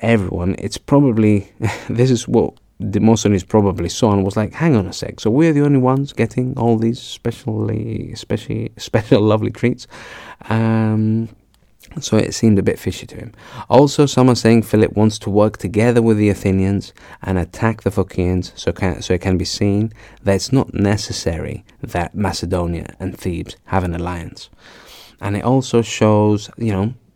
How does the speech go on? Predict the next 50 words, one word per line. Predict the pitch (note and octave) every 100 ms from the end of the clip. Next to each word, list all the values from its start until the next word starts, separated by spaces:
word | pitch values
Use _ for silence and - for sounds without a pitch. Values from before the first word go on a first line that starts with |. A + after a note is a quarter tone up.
| -
you | -
know, | D#2+
just | F2 C3+ - -
cut | D#3+ -
the | G2+
bullshit | F#2 F2+ - -
out | F2+ E2+
about | F2 F#2 F2+
giving | F#2+ G2+
a | F#2
fair | - F#2+ F2
punishment | - F#2+ - F2
to | F#2+
the | F2
Phocian | - E2+ F#2 F2+
citizens. | E2+ G2 F#2 G#2 A#2 -
Soon | - C3+ C#3
we're | B2
going | A2+ A#2 A#2+
to | G2+
be | F#2+
making | G2+ G#2 G#2 G#2+ G2+
that | G2+ G#2 -
decision | - - G2+ G2 F#2+
together, | - F#2 F#2 - D#2
you | E2+
know, | G2 G2
he | G#2
wants | F#2 G2 F#2+
that | - F2+ F2 -
to | -
appear. | F2 - E2+ - - - - - - - - -
After | A#2+ C3+ C3+
the | A#2
hearing | A#2 A#2 A2+
was | G#2
over, | G#2+ A2 A2 A2 -
the | F#2+
Athenians | F2+ - A2 A2 A2 G#2+ G#2+ - - - - -
were | - E2+
expecting | E2 - - G#2 - G#2+
Philip | G2 F#2 F#2 -
to |
take | - - F#2+
an | F2 E2+ -
oath | F#2 D#2+ - -
in | G2
front | - F#2 F#2+
of | F2+
everyone. | F#2 - D2+ -